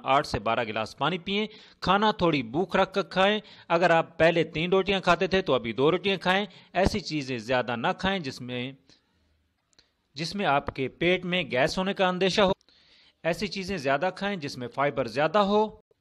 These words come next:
फल, सब्जियां और दूध का इस्तेमाल करें। मिर्च, मसालादार और जंक फूड्स, पिज़्ज़ा, बर्गर वगैरह से परहेज़ करें। रात का खाना सोने से तीन घंटे पहले खा लें। और व्यूअर्स, आपने नमाज पंजगाना का भी एहतमाम करना है और दवा लेने से पहले तीन दफ़ा दुरूद शरीफ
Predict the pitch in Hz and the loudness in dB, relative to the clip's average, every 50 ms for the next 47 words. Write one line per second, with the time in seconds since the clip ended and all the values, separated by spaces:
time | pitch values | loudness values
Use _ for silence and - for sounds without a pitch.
0 | _ - - - - _ _ - - - 170 196 208 - - 165 160 160 156 185 | _ -20 -20 -20 -20 _ _ 0 2 4 4 4 2 2 0 -2 -2 -2 -2 -4
1 | 196 196 160 127 117 110 101 127 147 151 - 196 185 165 - 196 185 190 190 185 | -2 0 2 2 2 0 0 -4 -4 -2 0 0 0 2 0 0 0 0 0 0
2 | 190 202 196 202 196 170 139 131 165 190 185 - 170 147 - 165 170 175 175 156 | 0 -2 0 0 0 -2 -2 -2 -2 -2 -2 -4 -6 -4 0 0 0 0 2 2
3 | 180 185 185 180 - 127 131 127 - - 147 156 180 180 - - - 185 190 190 | 4 4 4 4 4 2 0 0 0 2 0 0 0 0 -6 -6 -2 0 0 0
4 | - - - - - 156 165 160 196 185 165 120 131 131 127 131 127 120 120 113 | -2 -4 -10 -6 -6 -4 0 4 4 4 4 4 2 2 2 2 0 0 2 2
5 | 120 117 117 113 - - 110 - - 117 117 156 202 202 - - 208 214 220 226 | 2 0 0 -2 -4 -8 -8 -6 -4 0 2 2 2 2 2 2 2 2 2 2
6 | 220 - - - - - - - - 160 185 208 202 - 214 196 - - 190 196 | -2 -6 -14 -20 -20 -20 -8 0 4 4 4 4 4 2 -2 -2 0 0 0 2
7 | 202 208 196 - - 190 190 196 208 196 - - 202 226 226 226 - - 202 190 | 2 0 0 -2 -2 -2 0 0 0 -2 0 2 2 2 2 0 -4 -2 -2 -2
8 | 160 131 131 131 135 131 - 202 220 - - - 208 170 131 120 113 - 127 123 | 0 -2 -2 -4 -2 -2 -2 -2 -2 -2 0 2 4 4 4 2 -2 -2 0 0
9 | 110 104 101 107 101 - - - _ _ _ _ _ - - - _ - _ _ | 0 0 -2 -6 -10 -12 -16 -20 _ _ _ _ _ -20 -20 -20 _ -20 _ _
10 | - 123 117 110 120 147 165 185 175 - 117 110 - 120 113 107 107 107 107 107 | -4 -4 -2 0 2 2 4 4 2 2 0 0 0 -2 -6 -4 -2 -2 -2 -2
11 | 98 107 104 - 110 104 107 107 123 139 156 170 165 170 170 165 180 180 175 - | -2 -4 -8 -6 -6 -4 -2 0 0 0 0 0 0 0 2 2 2 0 2 0
12 | 180 170 175 185 185 175 - 190 175 185 185 180 196 208 202 147 135 123 107 117 | 0 0 0 0 0 0 -2 -2 -2 0 0 0 0 2 2 2 2 2 2 0
13 | 110 113 113 110 113 117 117 110 113 113 110 - 117 110 107 107 - 117 117 117 | 0 0 0 0 -2 -4 -6 -6 -8 -10 -6 -6 -6 -6 -6 -8 -8 -8 -8 -6
14 | 113 110 - 120 107 - 131 135 180 185 - - 202 220 208 - | -8 -8 -8 -8 -8 -8 -6 -4 -4 -4 -2 -2 -2 -2 -4 -6